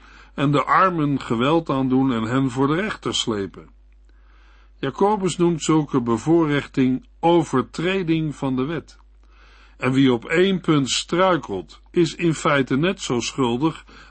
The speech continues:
als iemand die de hele wet heeft overtreden. Jacobus wil zijn vermaning met nadruk richten tot zijn broeders en zusters.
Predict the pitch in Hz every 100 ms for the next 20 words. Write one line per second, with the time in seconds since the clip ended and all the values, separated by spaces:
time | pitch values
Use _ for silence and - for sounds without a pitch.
0 | - 170 185 190 165 135 135 156 156 147
1 | 151 175 233 247 - 139 127 - 131 117
2 | 98 98 110 110 101 90 82 76 - -
3 | - - _ _ - - - - - 160
4 | - 214 202 185 175 175 156 151 131 123
5 | 113 147 170 165 151 127 120 143 196 214
6 | 185 175 160 127 127 196 - 165 151 143
7 | 135 - 123 113 101 117 190 185 175 170
8 | - 156 143 - 98 - 80 - -